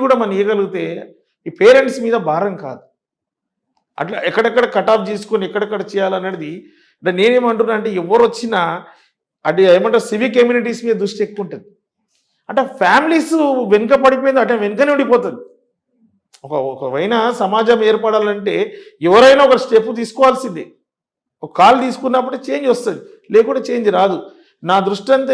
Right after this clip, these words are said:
ఏముండే అంటే ఇప్పుడు నేను ప్రతి సంవత్సరం గత పన్నెండు, పదమూడు సంవత్సరాల నుంచి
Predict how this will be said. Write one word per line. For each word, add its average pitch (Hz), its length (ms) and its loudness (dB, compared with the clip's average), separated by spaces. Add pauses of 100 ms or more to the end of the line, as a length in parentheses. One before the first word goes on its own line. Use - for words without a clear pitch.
ఏముండే 240 320 -2
అంటే 185 220 -4 (500)
ఇప్పుడు 208 180 -6
నేను 214 160 -6
ప్రతి 196 280 -8
సంవత్సరం 220 520 -4
గత 202 120 -4 (200)
పన్నెండు, 196 320 -4
పదమూడు 185 340 -6
సంవత్సరాల 208 520 -4
నుంచి 190 240 -10